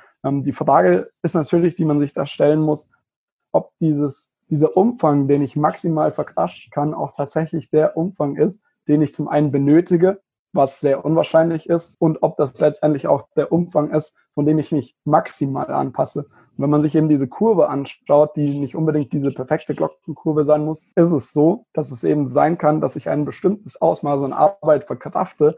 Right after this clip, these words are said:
und mich davon positiv anpasse, was aber gleichzeitig nicht bedeutet, dass ich mich von weniger Arbeit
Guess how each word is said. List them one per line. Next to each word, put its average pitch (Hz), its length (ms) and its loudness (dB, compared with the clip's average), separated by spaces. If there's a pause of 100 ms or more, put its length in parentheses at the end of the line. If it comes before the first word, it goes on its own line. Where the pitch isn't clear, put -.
(160)
und 151 80 -4
mich 139 120 -4
davon 147 280 -2
positiv 160 560 0 (160)
anpasse, 165 720 -4 (220)
was 147 180 0
aber 151 160 2
gleichzeitig 160 560 0
nicht 226 260 -2
bedeutet, 143 540 0 (240)
dass 143 160 -8
ich 147 100 -6
mich 165 240 -4
von 151 220 -4
weniger 160 580 0 (460)
Arbeit 165 580 2